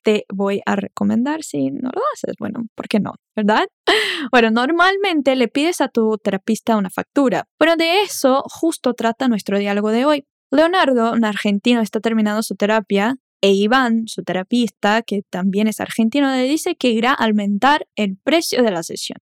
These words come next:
Claro, con tanta inflación tiene que hacer un ajuste, ¿cierto? Además, vas a practicar el español porteño, el uso del voceo, porcentajes, la pronunciación de la J y mucho más.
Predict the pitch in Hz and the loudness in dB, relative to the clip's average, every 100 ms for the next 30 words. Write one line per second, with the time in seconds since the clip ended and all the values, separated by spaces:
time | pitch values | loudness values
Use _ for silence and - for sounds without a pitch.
0 | _ - 214 226 240 220 196 190 196 214 | _ 0 2 2 0 -2 -2 0 0 0
1 | - 190 - 269 277 254 247 - - - | -2 -4 0 0 0 0 -2 -2 -6 -4
2 | 208 220 233 320 - - - - - 311 | -2 0 0 -2 -2 -6 -12 -10 -4 -4
3 | - 202 214 220 302 262 214 220 202 196 | -2 2 4 2 -2 -2 -2 -2 -2 -2
4 | 208 240 285 262 - 202 196 - 202 320 | 0 0 0 0 0 0 0 -2 0 2
5 | 349 339 330 330 226 214 226 254 208 190 | 0 0 0 0 0 -2 0 0 0 -2
6 | 196 - 311 311 302 294 214 208 196 269 | -4 0 0 2 0 -2 -4 -4 0 0
7 | 277 - 277 240 190 - 285 320 277 240 | 0 0 0 0 -2 0 0 0 -2 0
8 | 220 185 - 320 - 294 - 233 226 196 | 0 0 -2 -2 0 -2 0 2 2 0
9 | - - - - | -6 -8 -8 -12